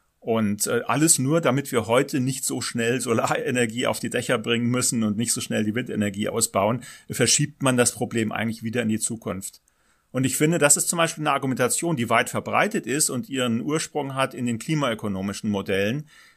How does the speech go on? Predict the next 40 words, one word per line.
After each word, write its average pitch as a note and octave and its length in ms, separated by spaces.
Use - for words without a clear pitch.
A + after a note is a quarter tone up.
die C3 120
nämlich C#3 340
genau D3+ 300
das F#3 280
als - 260
ein D#3 60
Kostenprofil A#2+ 640
ausrechnen. G#2 580
Was F#3 160
ist G#3+ 120
eigentlich E3+ 280
günstiger, G#2 640
heute A3 480
unheimlich F3+ 600
radikal C3+ 640
C C#3 200
O A#2 60
zwei A2 280
zu - 140
vermeiden A#2 600
oder F3 400
in C3 80
der G#2+ 140
Zukunft - 760
einen A2+ 120
Teil A#2+ 280
dieses A#2+ 400
C C3+ 200
O B2+ 60
zwei, B2+ 200
das C3+ 140
man C3 120
zu D3 100
viel F#3+ 220
emittiert, C3+ 400
wieder E3+ 160
rauszuholen E3 580
aus G2 160
der - 100
Atmosphäre? E2+ 680